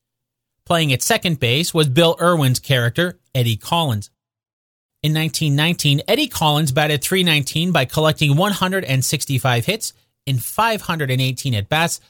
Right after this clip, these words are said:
across one hundred and forty games.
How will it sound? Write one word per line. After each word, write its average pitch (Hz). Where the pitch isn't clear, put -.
across 180
one 202
hundred 170
and 143
forty 110
games. 123